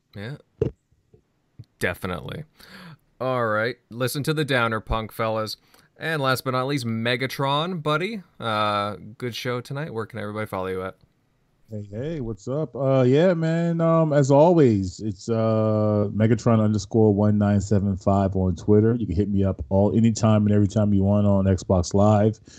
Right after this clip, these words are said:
Speaker 2: My gamer tag is Megatron, Megatron one. And no one's saying anything, but, you know, Christmas is right around the corner. You know, this is the last show before we, uh,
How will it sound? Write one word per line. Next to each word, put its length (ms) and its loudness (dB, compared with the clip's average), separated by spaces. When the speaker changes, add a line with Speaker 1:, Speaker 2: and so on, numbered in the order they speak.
Speaker 2:
My 80 2
gamer 240 4
tag 260 2
is 100 -2
Megatron, 560 0
Megatron 600 -2
one. 300 -6
And 420 0
no 160 2
one's 220 -2
saying 240 0
anything, 420 0
but, 260 2
you 40 0
know, 100 0
Christmas 440 -2
is 520 -8
right 160 0
around 180 0
the 60 0
corner. 440 4
You 100 -4
know, 60 4
this 120 2
is 80 -6
the 140 0
last 360 4
show 220 4
before 460 2
we, 240 0
uh, 440 -4